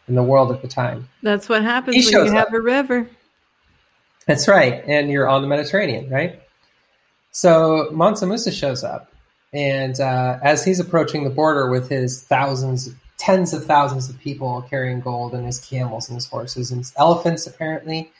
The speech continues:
Speaker 1: I forgot about the elephants, also covered in gold. Uh, a little envoy of the, uh, ruler of Cairo, who is Al-Malik al-Nasir, comes running out, and he's like, "Uh,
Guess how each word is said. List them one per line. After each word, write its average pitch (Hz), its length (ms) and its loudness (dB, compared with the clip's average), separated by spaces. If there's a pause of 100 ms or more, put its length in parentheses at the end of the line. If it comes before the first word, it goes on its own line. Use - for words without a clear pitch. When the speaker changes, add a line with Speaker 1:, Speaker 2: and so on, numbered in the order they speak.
(260)
Speaker 1:
I 139 120 2
forgot 147 240 -2
about 147 140 -4
the 127 80 -4
elephants, 139 640 -4 (140)
also 135 260 -2
covered 139 320 -4
in 135 100 -6
gold. 131 360 -2 (800)
Uh, 131 440 6 (340)
a 170 60 -2
little 180 180 6
envoy 147 760 4 (120)
of 139 540 -2
the, 135 460 -6
uh, 127 440 -2 (180)
ruler 156 400 0
of - 160 -4
Cairo, 143 500 0
who 127 160 -6
is 123 160 -6
Al-Malik 139 480 0
al-Nasir, 127 720 -4 (520)
comes 135 200 -10
running 151 280 0
out, 135 240 0 (420)
and 135 80 0
he's 131 140 0
like, 135 360 2 (440)
"Uh, 175 400 4